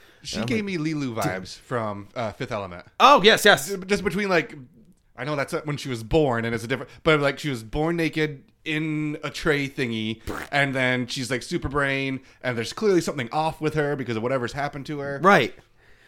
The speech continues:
Speaker 2: It, and, and she, the actress, so something, something actor, people do, and it's, it's a, it's a subtle, unwritten, just really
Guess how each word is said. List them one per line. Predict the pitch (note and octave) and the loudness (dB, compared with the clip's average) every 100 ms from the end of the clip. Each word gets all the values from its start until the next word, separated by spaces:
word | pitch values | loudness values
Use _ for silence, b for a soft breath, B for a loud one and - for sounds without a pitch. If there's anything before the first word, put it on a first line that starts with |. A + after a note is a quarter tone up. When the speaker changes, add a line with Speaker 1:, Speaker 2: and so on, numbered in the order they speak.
| b - | b 0
Speaker 2:
It, | D#3+ - B B B B _ _ _ b b | 0 0 B B B B _ _ _ b b
and, | D#3+ E3 | 0 4
and | E3 E3+ D#3 | 4 4 2
she, | G#3 G3 - F#3+ | -2 -4 -10 -8
the | C#3+ D3+ | 0 4
actress, | E3 F#3+ A#3 A3+ - - b b - | 4 4 4 2 0 -12 b b -2
so | F#3 E3+ - - _ | 4 4 4 -6 _
something, | - G3 A3+ G#3+ | -10 -6 -2 -4
something | - G#3 A#3 G#3+ - B B B - _ _ _ _ _ _ _ _ _ | -4 -4 -2 -2 -2 B B B -20 _ _ _ _ _ _ _ _ _
actor, | D3+ E3+ F#3+ F3+ E3 - - _ | 0 2 4 2 2 -6 -18 _
people | G#3 G#3 F3+ | -2 0 4
do, | C#3+ B2+ A2+ G#2 - - | 6 6 4 -2 -10 -6
and | B2 | -2
it's, | A#2 A2 | -2 -4
it's | - B2+ C3+ | -6 -4 -4
a, | A2+ - | -4 -6
it's | - - - - | -10 -14 -14 -10
a | - | -10
subtle, | - G3+ E3+ D3+ D3 | 0 4 4 2 2
unwritten, | C#3+ C#3+ C#3+ C3 A#2 G#2+ | 0 2 0 0 -2 -2
just | G#2+ G#2 | -4 -8
really | A#2+ A#2 A#2+ E3+ E3 D3 | -8 -8 -2 -2 -2 -4